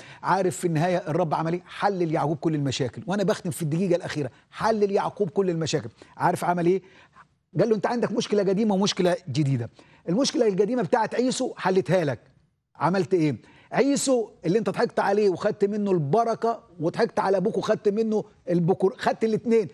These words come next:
البركه والبكوريه خدتهم منه. خلي بالك، اول ما جه مش عارف اتصرف، وقع على عنقه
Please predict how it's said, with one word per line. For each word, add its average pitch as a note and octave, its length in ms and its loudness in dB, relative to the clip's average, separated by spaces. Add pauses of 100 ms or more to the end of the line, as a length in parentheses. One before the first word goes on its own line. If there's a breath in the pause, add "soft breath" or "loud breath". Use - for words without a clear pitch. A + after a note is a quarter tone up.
(140)
البركه G3+ 440 2
والبكوريه F#3+ 400 2
خدتهم G3+ 360 0
منه. G#3 280 0 (380 loud breath)
خلي G3+ 180 2
بالك، E3 180 -2
اول A#3 280 0
ما F#3+ 80 0
جه G3+ 220 0 (140)
مش F3 100 -8
عارف G3 220 0
اتصرف، E3 340 -4 (100)
وقع F#3 280 -2
على D#3+ 300 -2
عنقه D#3+ 380 -4